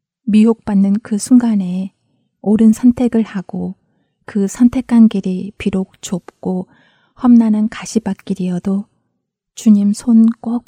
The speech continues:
붙잡고 조금만 더 견디면 우리는 끝내 이길 수 있습니다. 그분의 생의 마지막 모습이 아름다울 수 있었던 것은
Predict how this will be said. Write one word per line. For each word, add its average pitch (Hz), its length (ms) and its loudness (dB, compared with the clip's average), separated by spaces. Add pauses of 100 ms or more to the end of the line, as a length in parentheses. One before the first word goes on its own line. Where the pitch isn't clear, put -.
붙잡고 - 800 -12 (380)
조금만 220 600 2 (100)
더 190 280 -12
견디면 190 680 -4 (440)
우리는 190 500 -2
끝내 214 460 2 (200)
이길 196 320 -2
수 180 500 -8
있습니다. 180 840 -6 (1800)
그분의 220 480 0
생의 269 320 0
마지막 233 500 2
모습이 196 720 -4
아름다울 208 640 0
수 - 160 -8
있었던 202 480 -4
것은 185 480 -6